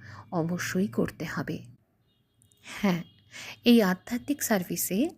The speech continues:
একবার মন বসে গেলে তখন সংসার থেকে মন সরে যায়। তারা ভাববে যত সময় এই আধ্যাত্মিক সার্ভিস করা যায় ততই ভালো।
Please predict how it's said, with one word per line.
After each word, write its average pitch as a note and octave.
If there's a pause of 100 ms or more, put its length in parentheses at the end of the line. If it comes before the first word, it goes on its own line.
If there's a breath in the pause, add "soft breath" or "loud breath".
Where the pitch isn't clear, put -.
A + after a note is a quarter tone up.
(140)
একবার F#3+
মন G#3
বসে F#3+
গেলে A3 (420 loud breath)
তখন F#3+
সংসার F#3+ (100)
থেকে G3
মন G3
সরে E3
যায়। D3 (680 loud breath)
তারা F#3+
ভাববে F#3+
যত F3+
সময় F#3+ (140)
এই F#3
আধ্যাত্মিক G3+
সার্ভিস F3+
করা D#3+
যায় E3
ততই E3
ভালো। E3